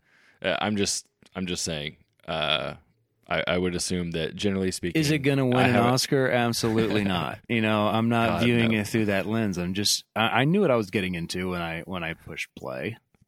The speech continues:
Speaker 2: You know,
Speaker 1: <laughs>
Speaker 2: and, and the people that are expecting something different when the box is a bunch of explosions behind Ryan Reynolds, then, I mean,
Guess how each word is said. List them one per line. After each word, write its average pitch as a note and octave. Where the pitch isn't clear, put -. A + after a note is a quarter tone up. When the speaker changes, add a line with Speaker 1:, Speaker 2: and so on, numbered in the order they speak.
Speaker 2:
You G#2+
know, G#2+
Speaker 1:
<laughs> -
Speaker 2:
and, B2+
and C3+
the A#2+
people D3
that A2+
are A#2
expecting A2+
something G#2
different F#2
when G#2
the F#2
box G#2
is F#2
a F#2+
bunch G#2+
of G2+
explosions G2+
behind F#2+
Ryan G2+
Reynolds, G2
then, F2+
I A2+
mean, G2